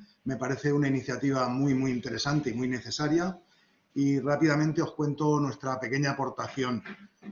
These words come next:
En el año dos mil seis, eh, algunas personas del movimiento ecologista, eh, nos pusimos un poco a trabajar para intentar dar nuestra versión y, y generar información que perdurase en el tiempo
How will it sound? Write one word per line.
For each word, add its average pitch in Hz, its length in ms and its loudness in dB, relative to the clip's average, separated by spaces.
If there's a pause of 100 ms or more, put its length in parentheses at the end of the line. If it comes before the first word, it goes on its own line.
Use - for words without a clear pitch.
(160)
En 135 160 -2
el 131 80 -2
año 160 560 4
dos 143 160 0
mil 151 200 2
seis, 190 600 6 (260)
eh, 135 640 0
algunas 151 320 0
personas 170 520 0
del 135 120 0
movimiento 139 380 0
ecologista, 180 680 -2 (340)
eh, 143 200 0
nos 139 160 -2
pusimos 151 340 0
un 156 80 0
poco 143 460 0
a 131 80 -2
trabajar 135 540 0 (600)
para 135 260 4
intentar 143 600 2
dar 165 220 4
nuestra 143 480 0
versión 165 760 2 (240)
y, 135 580 0
y 135 40 -2
generar 139 340 -2
información 147 840 2
que 127 140 -4
perdurase 131 520 -6
en 147 80 2
el 143 120 -6
tiempo 165 500 0